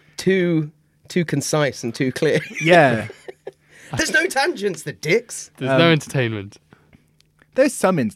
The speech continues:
Speaker 2: entertainment.
Speaker 1: There are some good gags in there,
Speaker 2: It's
Speaker 1: actually.
Speaker 2: just, they're a bit too, they, they put far too much thought into it. Which, <laughs> um,
Speaker 3: To our
Speaker 1: They
Speaker 3: listeners right
Speaker 1: research
Speaker 3: now,
Speaker 1: it.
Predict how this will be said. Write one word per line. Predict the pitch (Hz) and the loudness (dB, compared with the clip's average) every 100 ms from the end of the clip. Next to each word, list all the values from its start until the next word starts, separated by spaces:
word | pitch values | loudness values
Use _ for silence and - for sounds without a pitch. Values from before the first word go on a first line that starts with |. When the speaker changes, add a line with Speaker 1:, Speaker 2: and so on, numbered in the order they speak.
| - | -8
Speaker 2:
entertainment. | 104 - 98 87 | -12 -12 -14 -6
Speaker 1:
There | 85 143 | -2 -2
are | |
some | 147 147 | -2 -2
good | 147 139 | 0 0
gags | 117 123 120 | -2 -4 -4
in | 104 | -8
there, | 98 98 | -8 -8
Speaker 2:
It's | - | -8
Speaker 1:
actually. | - 90 98 | -6 -6 -6
Speaker 2:
just, | _ - | _ -6
they're | 131 135 | 0 0
a | |
bit | 131 151 | -2 -6
too, | - 143 131 131 _ _ _ _ _ _ _ _ _ _ _ _ _ _ _ _ _ - | -4 -4 -4 -6 _ _ _ _ _ _ _ _ _ _ _ _ _ _ _ _ _ -4
they, | 143 - | -4 -4
they | 147 151 | -4 -4
put | - 143 - | -2 -4 -4
far | 139 127 | -2 -2
too | - 120 | -2 -6
much | 107 - | -6 -10
thought | - 104 92 | -12 -10 -10
into | 85 82 - | -14 -18 -18
it. | 76 - _ _ _ _ 101 | -20 -20 _ _ _ _ -18
Which, | 104 - - - - | -18 -18 -18 -14 -8
<laughs> | - - - - | -8 -4 -2 0
um, | 160 151 | 2 2
Speaker 3:
To | - 160 | 6 6
our | 156 | 8
Speaker 1:
They | 165 | 6
Speaker 3:
listeners | 180 139 143 | 6 4 4
right | 131 | 4
Speaker 1:
research | 147 131 110 | 6 4 4
Speaker 3:
now, | 104 | 0
Speaker 1:
it. | 120 | -2